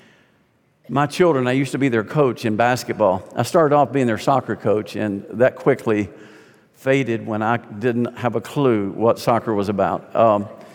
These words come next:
so I gave up the soccer coach position. But basketball, I, I love coaching my kids.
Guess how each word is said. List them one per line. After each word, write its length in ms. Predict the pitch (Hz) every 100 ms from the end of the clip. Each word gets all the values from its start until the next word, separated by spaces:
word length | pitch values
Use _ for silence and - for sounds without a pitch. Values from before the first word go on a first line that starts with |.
| - -
so 300 | - 131 127
I 200 | 135 156
gave 300 | 135 151 127
up 160 | 143
the 100 | -
soccer 400 | 117 160 147 131
coach 480 | 110 123 101 - -
position. 520 | 120 104 101 - 101 - _ _ -
But 240 | 156 156
basketball, 640 | 165 240 - 123 117 117 -
I, 140 | 131
I 140 | - 143
love 360 | 147 160 131 -
coaching 340 | 139 - 113
my 100 | 113
kids. 360 | - 120 98